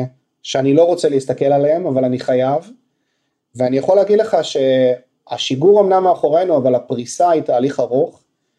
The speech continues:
שייקח לפחות עוד חמישה חודשים, עד לרגע שבו אנחנו נראה את התמונות הראשונות מגיעות מהטלסקופ,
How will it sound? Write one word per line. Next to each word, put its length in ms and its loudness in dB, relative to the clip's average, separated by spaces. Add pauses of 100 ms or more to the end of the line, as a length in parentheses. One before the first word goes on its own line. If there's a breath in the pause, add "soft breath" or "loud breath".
(280)
שייקח 400 -2
לפחות 420 0
עוד 100 -2
חמישה 400 -2
חודשים, 720 -6 (100)
עד 160 -2
לרגע 260 2
שבו 320 0
אנחנו 220 -2
נראה 300 2
את 160 -4
התמונות 1000 -2
הראשונות 480 -2
מגיעות 380 -2
מהטלסקופ, 800 -2